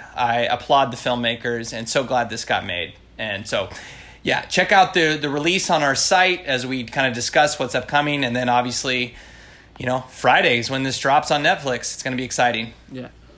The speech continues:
Speaker 2: Shoe King, Miles, Millimeters, and Mischief, only on Netflix. Uh, today's April first, so this will be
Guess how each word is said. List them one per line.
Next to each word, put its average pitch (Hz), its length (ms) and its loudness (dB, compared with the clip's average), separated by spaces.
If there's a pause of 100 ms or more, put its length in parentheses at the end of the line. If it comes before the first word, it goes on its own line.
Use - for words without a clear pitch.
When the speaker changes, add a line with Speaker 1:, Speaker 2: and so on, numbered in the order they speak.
(180)
Speaker 2:
Shoe 254 340 0
King, 233 540 -2
Miles, 202 800 2 (140)
Millimeters, 196 720 -2
and 170 240 0
Mischief, 156 640 -4 (680)
only 160 220 -2
on 165 100 2
Netflix. 156 800 -4
Uh, 131 380 0 (840)
today's 165 340 0
April 165 300 -2
first, 220 500 0
so - 180 -4
this 151 240 -6
will 156 80 -6
be 143 480 -4